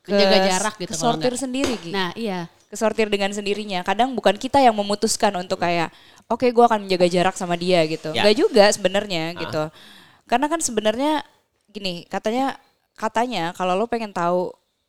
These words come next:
Speaker 1: lo tuh seperti apa, seseorang itu seperti apa, lo lihat environment-nya gitu.
Speaker 2: Heeh.
Speaker 1: Jadi lo lihat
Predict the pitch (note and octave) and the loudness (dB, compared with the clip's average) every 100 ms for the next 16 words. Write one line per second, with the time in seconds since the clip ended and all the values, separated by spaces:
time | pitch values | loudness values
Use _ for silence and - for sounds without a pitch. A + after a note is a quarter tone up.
0 | _ _ _ G3 G3 G3 G3+ - F#3+ F#3 | _ _ _ -2 -2 -2 -4 -6 -4 -2
1 | F#3 - E3+ G#3 F#3 F#3+ F#3+ G#3 - - | -4 -4 -6 -2 0 0 -2 -8 -8 -4
2 | E3+ F#3+ - D#3+ F#3 G#3 G3+ G3+ F#3 F3+ | -2 -2 -2 -2 -2 -2 -4 -6 -8 -8
3 | E3 E3+ F3 F3+ D#3+ D#3 D3+ - C#3+ - | -8 -8 -10 -12 -12 -12 -14 -16 -18 -20
4 | - F3 D#3+ D#3+ G#3 E3+ G#3 A#3 A#3+ A3+ | -18 -10 -6 -4 -4 -2 0 2 6 4